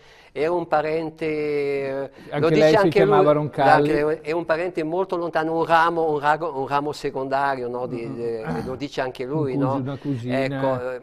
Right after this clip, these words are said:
Speaker 1: e quindi, e quindi... doveva procedere con cautela. Che cosa ha fatto Papa Giovanni? Papa Giovanni aveva fatto fare delle indagini, eh, a degli amici, che, eh, il Monsignor Carozzi, anche il Monsignor Chiodi, e chiedeva: "Voglio un'indagine sopra le parti, ditemi un po' come stanno le cose". Ma questi non,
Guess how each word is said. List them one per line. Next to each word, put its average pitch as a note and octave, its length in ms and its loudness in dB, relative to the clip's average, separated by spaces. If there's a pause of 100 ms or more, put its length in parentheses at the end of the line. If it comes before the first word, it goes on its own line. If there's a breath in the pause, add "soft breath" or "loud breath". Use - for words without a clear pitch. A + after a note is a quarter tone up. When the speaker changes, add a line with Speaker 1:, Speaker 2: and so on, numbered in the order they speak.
(140)
Speaker 1:
e D3 160 -4
quindi, F3+ 500 -4
e D3+ 200 -6
quindi... F#3 580 -2 (400 loud breath)
doveva C3+ 360 -4
procedere C#3+ 320 -6
con C3+ 100 -8
cautela. A#2+ 500 -6
Che - 120 -8
cosa G#3 200 -2
ha - 20 -4
fatto D3 220 -2
Papa A#2 260 -4
Giovanni? A2 320 -8
Papa D3 260 -4
Giovanni C3 680 -6 (160)
aveva C3+ 220 -2
fatto F#3 220 -6
fare F#3+ 160 -6
delle C3 180 -6
indagini, B2 720 -6
eh, A#2 260 -8
a A2 360 -4
degli G#2+ 240 -10
amici, A2+ 500 -10
che, G#2+ 640 -10
eh, G#2 80 -12
il G#2+ 340 -12
Monsignor A2+ 320 -10
Carozzi, A2 600 -6
anche A2 280 -10
il G2+ 40 -12
Monsignor A2 360 -14
Chiodi, C3 500 -2 (600 loud breath)
e C#3 120 -8
chiedeva: E3+ 360 -2
"Voglio D#3+ 260 -4
un'indagine D3 440 -4
sopra C3 240 -10
le E3 120 -8
parti, G#2 340 -10
ditemi C#3 320 -12
un C3+ 180 -16
po' B2+ 140 -4
come A#2 180 -12
stanno A#2 340 -10
le A2 140 -10
cose". G2+ 380 -10
Ma C#3 100 -12
questi B2+ 440 -14
non, G#2 200 -14